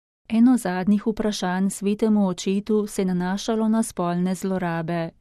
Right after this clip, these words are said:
Če so v to vključeni duhovniki ali redovniki, je jasno, da je na delu prisotnost hudiča, ki uničuje Jezusovo delo preko nekoga, ki bi Jezusa moral oznanjati.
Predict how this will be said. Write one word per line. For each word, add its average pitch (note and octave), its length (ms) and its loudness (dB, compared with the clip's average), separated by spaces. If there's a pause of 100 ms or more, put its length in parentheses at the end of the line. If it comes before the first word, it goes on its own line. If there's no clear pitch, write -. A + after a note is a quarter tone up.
(140)
Če F#3+ 160 -4
so F3 320 -2
v F3 80 -2
to G3 340 2
vključeni A3 640 2
duhovniki F#3+ 840 0
ali F3+ 220 -2
redovniki, F3+ 920 0
je F3+ 180 -2
jasno, G3 600 0
da G#3 120 -4
je G#3+ 100 0
na F#3+ 160 2
delu A3 400 0
prisotnost F#3 800 -4
hudiča, F3 760 -4 (100)
ki F3+ 180 -4
uničuje F3+ 800 0
Jezusovo G3 540 -2
delo G#3 460 0
preko A3+ 340 -2
nekoga, G#3 760 0
ki G#3 140 -4
bi G3+ 120 0 (160)
Jezusa A#3 400 -2
moral G3 420 0
oznanjati. F3 1040 -4